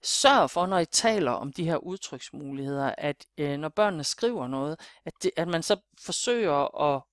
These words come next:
udvide deres ordforråd, så de ikke kun bruger stedord,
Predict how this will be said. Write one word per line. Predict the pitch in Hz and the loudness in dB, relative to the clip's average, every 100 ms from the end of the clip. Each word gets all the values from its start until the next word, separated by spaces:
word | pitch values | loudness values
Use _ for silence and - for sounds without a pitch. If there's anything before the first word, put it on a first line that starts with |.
| _ _ _ | _ _ _
udvide | 220 269 285 170 131 131 | -2 -2 0 -2 -2 -2
deres | - 131 - - _ - | 0 0 -2 -10 _ 0
ordforråd, | 196 - 147 123 | 2 0 -4 -4
så | - | -4
de | |
ikke | 220 - | -6 -4
kun | - 302 311 | -2 -2 -2
bruger | 143 | -4
stedord, | 123 - 147 165 143 90 | -4 2 2 2 -2 -6